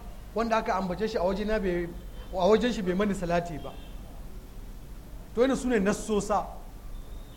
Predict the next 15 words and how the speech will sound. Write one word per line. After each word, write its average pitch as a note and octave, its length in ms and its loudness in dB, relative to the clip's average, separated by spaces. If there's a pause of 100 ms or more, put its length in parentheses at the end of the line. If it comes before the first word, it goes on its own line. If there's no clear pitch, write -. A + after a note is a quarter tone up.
(320)
To G#3+ 80 6
amma A#3 180 6
a A#3 40 4
cikin B3+ 260 2
sallah C4+ 580 8 (1400)
idan A#3+ 360 6
limai A3+ 340 6
karanta A3 460 2
ayar A3 280 6 (120)
Qur'ani F3+ 800 0
mai F3 320 -2 (720)
dauke G3 320 0
da A3 100 2
sunan A3+ 320 0
Annabi, G3 520 -2